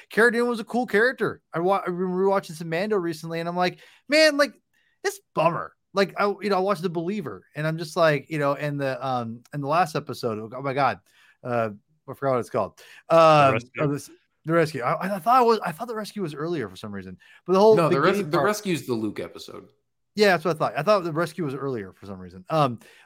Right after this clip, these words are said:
Speaker 1: like, the name, not the episode, but the, the name, the rescue, was a different episode. Um, but yeah, like, the whole beginning when, when, like, the guy's, like, talking about Alderaan and all that blah, blah, blah. I, I'm like,
Speaker 2: Yeah.
Speaker 1: "Man, like, this is some good stuff." And I'm like, I, I, you know what? I,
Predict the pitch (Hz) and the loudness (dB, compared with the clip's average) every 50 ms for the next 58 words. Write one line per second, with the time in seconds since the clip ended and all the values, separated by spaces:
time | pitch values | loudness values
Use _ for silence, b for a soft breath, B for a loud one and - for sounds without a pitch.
0 | b - 170 156 156 170 160 170 170 165 156 139 139 147 190 196 196 - 156 156 | b -4 -2 0 0 2 2 2 2 2 2 0 0 2 2 2 2 0 -4 -4
1 | 156 165 160 156 131 - - 123 107 117 107 123 120 135 131 123 131 127 131 127 | -2 -2 -4 -4 -6 -8 -6 -6 -6 -6 -8 -8 -10 -10 -8 -8 -8 -6 -6 -6
2 | 120 110 104 107 101 - - - 110 101 104 98 107 107 98 107 101 101 98 - | -6 -6 -8 -10 -12 -12 -10 -10 -8 -8 -6 -8 -8 -8 -10 -10 -10 -10 -12 -12
3 | 98 - - 98 95 _ b b b b b b b - - 175 170 165 156 139 | -14 -16 -16 -16 -16 _ b b b b b b b 2 4 6 8 8 6 4
4 | 127 120 - _ - 156 151 190 202 233 269 240 185 160 156 147 135 170 151 196 | 2 -2 -10 _ -6 -2 0 2 2 4 4 4 4 4 2 0 0 0 0 0
5 | 226 196 202 151 165 180 202 202 170 151 156 151 143 147 139 131 135 120 131 131 | 0 0 -2 -2 0 0 0 0 -2 -4 -4 -4 -4 -4 -4 -6 -6 -4 -2 -2
6 | 135 135 131 131 135 117 110 95 - - - 123 127 131 131 123 113 - 117 117 | -2 -2 -2 -2 -4 -4 -4 -6 -12 -10 -6 -6 -6 -4 -6 -8 -8 -8 -10 -10
7 | 117 123 127 127 123 127 127 131 127 117 113 117 120 123 123 107 107 117 120 123 | -10 -10 -10 -8 -6 -4 -4 -4 -4 -4 -6 -6 -6 -8 -8 -8 -8 -8 -6 -6
8 | 123 117 120 123 120 127 127 - 170 185 90 98 120 120 101 92 82 82 B B | -6 -6 -4 -4 -4 -4 -6 -6 -8 -8 -6 -4 -2 -2 -2 -2 -4 -8 B B
9 | _ - 359 392 349 247 190 180 160 151 156 B B B B - 311 - - 480 | _ -2 2 4 4 4 4 4 2 0 -2 B B B B -10 -6 -2 -2 -2
10 | 269 220 - 311 339 349 - - - - - 220 240 208 - - - 175 185 190 | -2 -2 -2 -2 -2 -2 -4 -10 -4 2 4 6 6 6 4 0 -4 -6 -4 -2
11 | 190 190 185 147 _ 165 220 - - - - - - - - - 202 190 - _ | -2 -4 -4 -4 _ -14 -14 -14 -16 -20 -20 -20 -16 -10 -8 -6 -6 -8 -8 _
12 | _ _ _ _ _ _ _ _ - 196 202 202 202 202 196 - - - - - | _ _ _ _ _ _ _ _ -4 0 0 2 2 0 0 -4 -6 -6 -6 -6